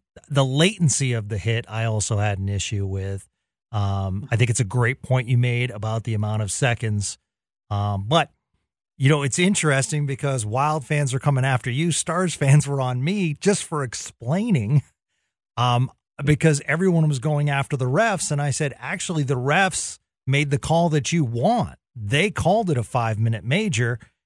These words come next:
And then, correct me if I'm wrong, Sean, you know,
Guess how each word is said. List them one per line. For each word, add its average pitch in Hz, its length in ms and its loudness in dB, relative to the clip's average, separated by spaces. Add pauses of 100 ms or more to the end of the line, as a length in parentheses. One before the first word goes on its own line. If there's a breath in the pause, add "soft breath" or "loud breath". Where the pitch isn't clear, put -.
(100)
And 120 180 6
then, 151 320 2
correct 170 320 0
me 170 80 4
if 120 100 0
I'm 123 160 0
wrong, 202 240 0
Sean, 123 420 0 (460 soft breath)
you 143 80 4
know, 139 220 2